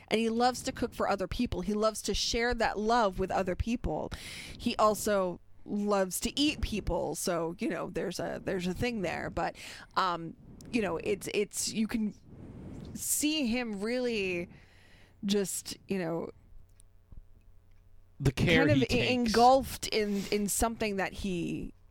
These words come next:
Speaker 1: he loves.
Speaker 2: Yeah.
Speaker 1: Versus you don't get to see that. You know, you get to see him play a little cat and mouse, which he also enjoys in, you know, Red Dragon and Silence of the Lambs and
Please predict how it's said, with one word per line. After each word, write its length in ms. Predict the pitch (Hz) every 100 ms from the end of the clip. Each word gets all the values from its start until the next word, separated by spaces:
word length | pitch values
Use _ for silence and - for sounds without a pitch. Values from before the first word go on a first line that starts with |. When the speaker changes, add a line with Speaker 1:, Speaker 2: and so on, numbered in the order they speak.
| - -
Speaker 1:
he 220 | - 202
loves. 1000 | 170 170 165 196 147 139 - - - - - - - - - -
Speaker 2:
Yeah. 200 | 123 113 - -
Speaker 1:
Versus 360 | 220 208 214 214
you 80 |
don't 160 | 233 233
get 120 | -
to 120 | -
see 400 | 190 - 247 240
that. 920 | 220 190 170 156 107 - - - - - - - - -
You 100 | -
know, 60 | 220
you 80 | 226
get 140 | 294
to 80 | 277
see 220 | - 262
him 140 | 220
play 220 | 196 226 196
a 80 |
little 200 | 180 185
cat 300 | 185 - 202
and 120 | 170 170
mouse, 400 | 196 185 - -
which 120 | -
he 100 | -
also 360 | - 262 220
enjoys 680 | 170 165 165 170 170 180 - - - - - - - -
in, 440 | - 175 156 170 -
you 120 | 180
know, 300 | 170 156 151 -
Red 260 | - 196 190
Dragon 600 | 185 175 175 185 175 165
and 160 | 156 175
Silence 340 | 180 170 175
of 60 | 170
the 80 |
Lambs 560 | 170 180 170 151 156 -
and 220 | - 190